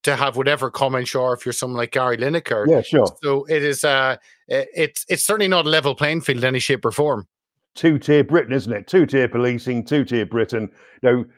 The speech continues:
Speaker 2: you know, there, there's the Overton window, what is permissible to say. And if you step outside the, the, the Overton window, you'll be buried by the establishment and all, all the wokies and all the P C brigade. And you'll be cancelled, and you won't have, won't have any work, you won't have, won't have another job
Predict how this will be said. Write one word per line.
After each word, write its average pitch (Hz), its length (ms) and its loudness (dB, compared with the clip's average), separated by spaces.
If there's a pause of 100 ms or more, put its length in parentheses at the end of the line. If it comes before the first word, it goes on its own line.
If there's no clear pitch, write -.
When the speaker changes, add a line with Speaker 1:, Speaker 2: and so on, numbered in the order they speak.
(140)
Speaker 2:
you 131 60 -6
know, 127 120 6
there, 131 220 4
there's 139 260 2
the 127 120 4
Overton 131 440 2
window, 110 720 0 (200)
what 113 180 -4
is 117 60 -8
permissible 110 540 -2
to 101 100 -8
say. 87 500 2 (280)
And 117 80 -2
if 107 100 -4
you 123 40 0
step 135 300 2
outside 113 460 2
the, 107 80 -4
the, 104 260 -4
the 107 140 0
Overton 104 400 2
window, 107 440 0 (220)
you'll 117 160 0
be 104 300 -2
buried 110 460 2
by 104 200 4
the 104 120 -4
establishment 98 760 -2
and 104 100 -4
all, 110 160 -2
all 120 140 2
the 101 100 0
wokies 104 640 0 (280)
and 113 200 0
all 120 140 4
the 104 80 0
P 110 240 -6
C 107 280 -2
brigade. 90 520 -6 (320)
And 117 260 2
you'll 120 100 2
be 120 100 2
cancelled, 123 640 2
and 110 100 -2
you 110 60 -2
won't 120 160 4
have, 110 140 0
won't 113 240 -2
have 110 120 0
any 104 140 -6
work, 135 360 4
you 107 80 -6
won't 101 140 -4
have, 101 160 -8
won't 101 200 -4
have 92 140 -8
another 92 240 -6
job 147 380 2